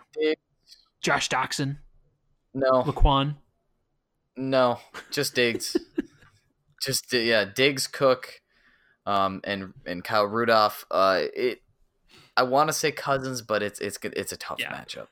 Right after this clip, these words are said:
Speaker 2: Yeah.
Speaker 1: The Cowboys defense. This is gonna be a very defensive game. Which defense is gonna break first? So, which is why I'm really nervous for this game.
Speaker 2: Yeah, and
Speaker 1: 'Cause the Vikings
Speaker 2: honestly,
Speaker 1: defense
Speaker 2: this is
Speaker 1: fell
Speaker 2: a
Speaker 1: apart.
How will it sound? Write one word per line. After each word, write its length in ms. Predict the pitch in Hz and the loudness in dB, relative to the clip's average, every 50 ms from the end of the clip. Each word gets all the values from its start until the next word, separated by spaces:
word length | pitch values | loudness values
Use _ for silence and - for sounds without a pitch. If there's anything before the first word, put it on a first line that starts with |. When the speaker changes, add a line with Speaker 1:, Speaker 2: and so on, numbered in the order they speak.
| _ _ _ _ _ | _ _ _ _ _
Speaker 2:
Yeah. 140 | - - - | -8 -6 -4
Speaker 1:
The 80 | 113 - - - | -4 -6 -2 2
Cowboys 400 | 127 123 110 101 104 98 92 92 | 2 2 4 2 0 -4 -4 -4
defense. 320 | 98 92 90 98 98 - | -6 -8 -8 -8 -10 -6
This 200 | - 139 165 - | -4 -2 -2 0
is 100 | 185 175 | -2 0
gonna 200 | 160 180 160 147 123 | 0 0 0 0 0
be 400 | 110 123 113 113 113 104 - - _ _ _ _ _ _ _ _ _ _ _ _ _ _ _ _ - | 0 0 0 2 0 0 -2 -4 _ _ _ _ _ _ _ _ _ _ _ _ _ _ _ _ -6
a 80 | 107 | -6
very 680 | 101 95 104 117 120 127 123 120 120 117 113 113 - - _ _ _ _ _ _ _ _ _ _ _ _ _ _ _ _ - 101 | -4 -2 0 2 2 4 2 2 0 0 -2 -2 -4 -6 _ _ _ _ _ _ _ _ _ _ _ _ _ _ _ _ -20 -12
defensive 640 | 104 - 104 - - 110 104 95 - - 92 90 - | -8 -8 -6 -4 -2 -2 -2 -2 -4 -8 -8 -8 -6
game. 300 | - 90 90 90 87 90 | -6 -4 -4 -4 -4 -4
Which 320 | 101 104 - - - - | -6 -4 -4 -6 -8 -8
defense 460 | - 104 101 95 - 98 92 92 - - | -8 -10 -8 -6 -4 -4 -4 -4 -4 -6
is 40 | |
gonna 180 | - - 87 85 | -6 -8 -10 -8
break 260 | - 87 82 80 - | -6 -6 -6 -6 -6
first? 540 | - - - 87 - - - - - - - _ _ _ _ _ _ _ _ _ | -8 -12 -10 -10 -10 -10 -10 -14 -14 -16 -18 _ _ _ _ _ _ _ _ _
So, 440 | - - - 90 80 76 82 85 - _ _ _ _ | -10 -8 -6 -4 -4 -6 -6 -10 -16 _ _ _ _
which 300 | - 101 95 101 90 - | -10 -8 -8 -8 -6 -6
is 200 | 95 90 85 - _ - - _ _ _ _ | -6 -6 -8 -12 _ -20 -20 _ _ _ _
why 420 | 58 65 58 53 80 95 95 92 | -20 -20 -12 -6 0 2 2 2
I'm 200 | 90 90 87 87 85 | 2 -2 -6 -8 -10
really 240 | 92 90 90 92 | -8 -8 -8 -8
nervous 340 | 82 76 76 69 67 71 - | -8 -8 -10 -10 -10 -10 -12
for 140 | - - 78 | -12 -12 -12
this 180 | 73 71 - - | -12 -10 -10 -10
game. 200 | - 69 - - - _ | -10 -10 -14 -14 -8 _
Speaker 2:
Yeah, 140 | - 226 226 - | -2 -2 0 0
and 140 | 202 196 190 | -2 -2 0
Speaker 1:
'Cause 180 | 170 165 185 240 | 2 2 2 2
the 40 | 277 | 4
Vikings 180 | 117 113 113 | 4 4 4
Speaker 2:
honestly, 160 | 127 135 127 127 | 4 4 4 2
Speaker 1:
defense 260 | - - - 98 - - - - - - | 0 -2 -6 -12 -16 -16 -16 -16 -4 -2
Speaker 2:
this 200 | 175 185 - 320 | 0 0 0 0
is 80 | 311 320 | 2 6
Speaker 1:
fell 220 | 277 202 156 123 | 6 6 6 4
Speaker 2:
a 20 | 107 | 2
Speaker 1:
apart. 380 | - - - 92 87 78 - | -2 -4 -4 -4 -4 -4 -6